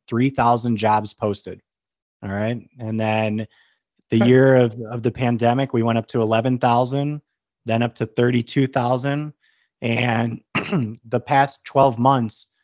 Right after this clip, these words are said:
Speaker 1: we've almost had seventy thousand event gigs directly posted by brands, by companies, by agencies,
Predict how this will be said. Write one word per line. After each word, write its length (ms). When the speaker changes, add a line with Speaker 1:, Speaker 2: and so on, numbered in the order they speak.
Speaker 1:
we've 160
almost 260
had 160
seventy 540
thousand 500
event 380
gigs 300
directly 460
posted 640
by 140
brands, 580
by 180
companies, 640
by 140
agencies, 920